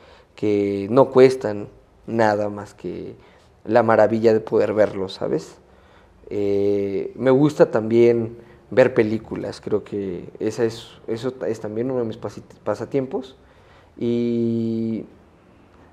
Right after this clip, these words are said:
comer, me gusta mucho eh, comer, eh, en algún lugar y disfrutar de la comida,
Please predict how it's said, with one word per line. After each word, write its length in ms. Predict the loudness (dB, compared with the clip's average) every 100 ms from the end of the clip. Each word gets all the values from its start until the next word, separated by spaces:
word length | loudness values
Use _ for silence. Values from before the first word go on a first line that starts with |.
| _
comer, 300 | 6 8 6 4 -14 -20 -20 _ 0
me 100 | 2
gusta 300 | 2 0 0
mucho 580 | 0 0 0 2 0 -6 -20 -20 -20 -12
eh, 360 | -8 -6 -6 -4
comer, 480 | -4 0 2 2 0 -6 -18 -20 -20 -20 -20 -12
eh, 380 | -10 -10 -10 -8
en 120 | -2
algún 320 | 0 2 0
lugar 440 | 2 4 6 6 4
y 40 |
disfrutar 520 | -2 -10 -4 2 4
de 80 | 2
la 160 | 0 -4
comida, 720 | -6 -6 -4 -4 -4 -6